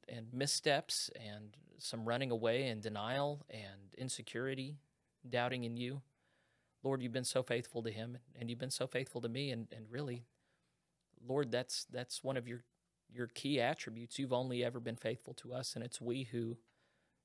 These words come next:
we let you down, and, and we, we turn away from you, and, and we repent, Lord, of our faithlessness. We thank you for the ways in which you have borne fruit through us. I, I haven't seen the fruit in my ministry that, that you've shown through Rudy and,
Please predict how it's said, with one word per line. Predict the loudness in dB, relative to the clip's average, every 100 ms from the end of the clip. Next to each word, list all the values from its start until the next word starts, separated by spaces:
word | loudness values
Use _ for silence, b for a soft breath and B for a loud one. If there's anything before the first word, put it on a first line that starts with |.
| -2
we | 4
let | 6 4 2
you | 0
down, | 0 0 -2
and, | -4 -6 -12 -18
and | -16 -8
we, | -8 -8 -14 _
we | -4
turn | 0 0
away | 2 0
from | -2 -8 -10
you, | -10 -12
and, | -16 -12
and | -6 -2
we | 0
repent, | -2 0 -2 -2
Lord, | 2 2 2
of | 0
our | -2
faithlessness. | 0 -4 -2 -6 -6 -6 -8 -10 -14 _ _ _ _ _ _ _ _ _ -10
We | -2
thank | 0 0
you | -6
for | -4
the | -2
ways | 0 -2
in | -4
which | -4 -4
you | -2
have | -2 -4
borne | -6 -6
fruit | -6 -6 -6
through | -6 -2 -2
us. | -2 -2
I, | -2 -4 _ _ b b b b b 6
I | 6
haven't | 8
seen | 4 2
the | 2
fruit | 0 2
in |
my | 0
ministry | 2 0 -2 -2 -4
that, | -2 -6 -6 -6
that | -4 -2
you've | -4 -2
shown | -2 -2 -2
through | -4 -2
Rudy | 0 0 0
and, | -2 -6